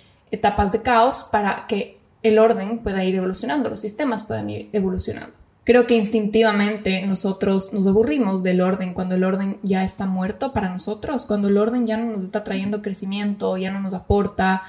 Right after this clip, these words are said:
Uno lo siente, uno siente como que la vida de uno ya está totalmente gris, muerta, y ahí es cuando te da ganas de meterle caos a tu vida. De una forma sana, si tú tienes suficiente autoconocimiento, puedes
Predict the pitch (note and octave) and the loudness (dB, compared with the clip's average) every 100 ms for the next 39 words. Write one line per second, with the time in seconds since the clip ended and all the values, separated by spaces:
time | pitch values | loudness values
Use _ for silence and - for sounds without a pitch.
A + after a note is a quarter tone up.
0 | - C4+ C4+ A#3+ F#3+ - G#3 F#3+ - A3 | -2 0 2 2 2 4 2 2 -4 -8
1 | - A3 A3 G#3+ G3+ G3+ G#3 F#3+ F3+ F#3 | -4 0 0 0 0 -2 -2 -2 -2 0
2 | F3+ F#3+ F#3 F3+ F#3 F#3 F#3+ - F#3 - | 2 2 0 -2 -2 -2 -2 -2 -8 -6
3 | - F#3 F#3 F3+ F#3 F#3+ F#3 - - - | -4 -2 -4 -6 -2 0 0 -2 -6 -4
4 | G3 F#3+ F#3+ G3+ D4 - - _ _ G#3+ | 0 0 0 -2 -4 -6 -18 _ _ 2
5 | G3+ G3 - F#3+ F#3 F#3 F#3 F#3+ F#3+ F#3+ | 4 4 0 -6 -6 -4 -2 -2 -4 -6
6 | F3+ - F#3+ F#3 F3+ F#3 F#3 F3+ F#3 F3 | -6 -2 0 0 0 -2 -2 -4 -6 -2
7 | F3+ F#3+ - _ - G#3 G#3+ A#3 A3+ G#3+ | -2 -4 -8 _ 0 4 4 4 2 0
8 | G#3 - C4 C4 G3 G3+ G3 G3 G#3 G3+ | 0 0 0 0 0 0 -2 -2 -2 -2
9 | G3+ G3 G3+ F#3+ G3 F#3+ F#3 F3+ F#3 G3 | -2 -4 -4 -4 -4 -4 -6 -6 -4 -4
10 | A#3+ C4 - G3 - _ _ _ - G#3+ | -2 -2 -2 -6 -6 _ _ _ 2 4
11 | G3+ G#3 - | 6 4 2